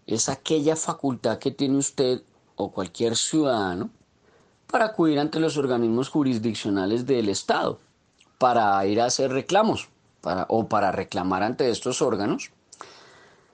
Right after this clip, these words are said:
pues alguna pretensión que usted tiene para solicitar la satisfacción de su derecho, o su protección, o su amparo, o su restablecimiento,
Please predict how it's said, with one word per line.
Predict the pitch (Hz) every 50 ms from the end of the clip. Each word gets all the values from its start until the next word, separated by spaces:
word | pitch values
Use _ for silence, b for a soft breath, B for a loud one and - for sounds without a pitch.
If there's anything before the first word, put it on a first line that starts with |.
| B _ _
pues | 240 214
alguna | 220 202 175 180 180 185 185 185
pretensión | 202 202 202 - 170 147 135 - 147 139
que | 131 - 165
usted | 156 - - 175 165
tiene | - 175 165 156 156 185 202 170 139
para | - - 107 104 107 101 98
solicitar | - - 117 117 113 113 110 113 95 - 110 107 107
la | 113 131
satisfacción | 143 - 165 - - 135 123 - - 107 101 - - - 107 107
de | 107 127 143
su | - 143 131
derecho, | 117 107 98 113 147 208 - - - 147 117
o | 110 104 101 101
su | - - 117 110 101 -
protección, | - 113 110 - - 104 - - - 123 139 165 180 170
o | 151 135
su | 123 117
amparo, | 101 95 95 - 135 156 175 175 160 135
o | 127 120
su | - - 170 170 156
restablecimiento, | 156 160 143 - - - 135 127 127 127 120 120 113 - - 110 110 120 139 165 220 226 - - 117 -